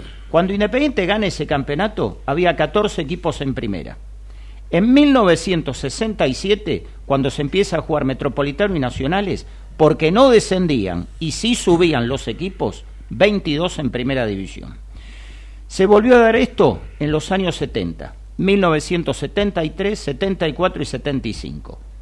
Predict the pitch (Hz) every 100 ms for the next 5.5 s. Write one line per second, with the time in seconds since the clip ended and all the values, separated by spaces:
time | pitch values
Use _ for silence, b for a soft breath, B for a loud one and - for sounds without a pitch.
0 | - 113 220 277 208 175 147 - 151 139
1 | 135 147 160 247 226 117 - b b -
2 | 147 165 - 127 110 147 160 160 180 214
3 | 220 247 185 156 143 135 - 90 - b
4 | b b b b b - 135 139 185 165
5 | 180 240 240 233